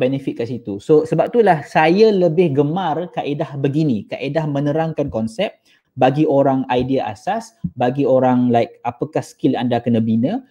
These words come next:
and then you do the homework, and hopefully dia punya idea dia adalah daripada situ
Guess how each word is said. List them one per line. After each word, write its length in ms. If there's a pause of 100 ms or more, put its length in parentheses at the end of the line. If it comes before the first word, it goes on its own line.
(180)
and 180
then 380
you 320
do 240
the 100
homework, 640 (260)
and 240
hopefully 800
dia 140
punya 180
idea 320
dia 160
adalah 240
daripada 400
situ 560